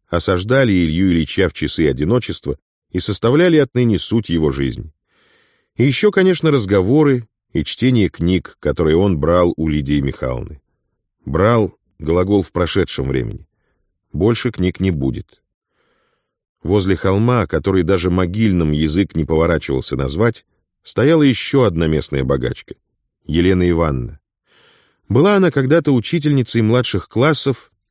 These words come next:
и до сих пор, семьдесят лет спустя, получала порой мнемоны от бывших учеников,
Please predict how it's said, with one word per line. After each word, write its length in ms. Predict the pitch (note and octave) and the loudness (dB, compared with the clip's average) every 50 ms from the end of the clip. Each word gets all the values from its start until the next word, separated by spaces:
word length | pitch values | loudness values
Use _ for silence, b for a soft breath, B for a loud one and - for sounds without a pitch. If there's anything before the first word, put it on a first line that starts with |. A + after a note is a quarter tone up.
| _ _ - | _ _ -4
и 100 | F2+ F#2 | -2 0
до 100 | F#2+ G2 | 0 0
сих 260 | - - F2+ - - | -2 -2 -6 -8 -8
пор, 320 | _ - D#3+ E3 B2+ F#2 | _ 0 2 2 2 0
семьдесят 500 | - - G#2 G#2+ G2+ F#2 E2 - F2 D#2 | -2 -2 0 0 0 0 -2 -4 -4 -4
лет 180 | F2 G2+ G2+ - | -2 -2 -2 -2
спустя, 540 | - - - D#2 - - - C3 C#3 B2+ - b b b b b b b b | -4 -10 -8 -8 -8 -4 0 0 0 0 0 b b b b b b b b
получала 500 | - G2 G2+ G2+ - - C#3+ D3+ C#3+ B2 | -2 0 0 0 0 0 0 2 2 0
порой 320 | - - F#2 F#2+ G#2+ G#2+ G2 | 0 0 0 0 2 2 2
мнемоны 540 | F#2 F#2+ F#2+ G2+ G#2 G#2 G#2+ G#2+ F#2+ F2 | 0 0 2 2 2 2 2 2 2 0
от 140 | D2+ C#2+ C#2 | 0 -2 -2
бывших 420 | C#2 C#2+ E2+ D#2+ - - C#2 - D2+ | -2 -2 -2 -2 -4 -6 -10 -10 -10
учеников, 560 | - - D2 C#2+ C#2+ - - C#3 B2+ - | -8 -6 -4 -4 -4 0 0 0 0 0